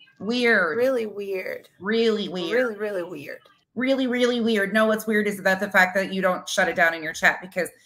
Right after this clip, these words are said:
Speaker 1: eventually you'll actually have to say, because people start coming in and saying, "Oh yeah, this is what I got when I called." So now this just encouraged a bunch of people to start blowing up that number.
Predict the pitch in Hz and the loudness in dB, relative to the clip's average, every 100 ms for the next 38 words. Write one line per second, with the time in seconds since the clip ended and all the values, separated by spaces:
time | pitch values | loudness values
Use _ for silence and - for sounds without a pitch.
0 | - _ _ _ 208 269 294 226 190 196 | -20 _ _ _ 2 4 4 2 4 6
1 | 190 208 208 - 185 180 196 190 196 226 | 6 6 4 -2 -4 2 2 2 0 0
2 | 190 180 190 - 214 196 196 - 214 190 | 0 -4 -6 -6 -4 0 0 0 -2 0
3 | 190 185 175 175 180 139 147 - _ _ | 0 -2 -4 -2 -2 -2 -8 -14 _ _
4 | - 320 330 359 330 240 302 277 294 277 | 6 6 8 8 8 6 2 2 4 4
5 | 240 285 226 247 220 277 226 - - 214 | 6 4 4 0 0 0 -2 -2 0 2
6 | 220 262 226 - 196 240 - 269 - 214 | 6 6 4 2 0 0 -2 -4 -2 -4
7 | 196 - 220 262 240 - - 190 196 208 | -4 2 4 4 0 -6 -4 2 2 2
8 | 196 196 202 180 - 185 - 170 - 180 | -2 -6 -6 -8 -10 -4 0 0 0 -2
9 | 180 170 160 165 - 127 - - | 0 -4 -2 -2 -2 -6 -10 -16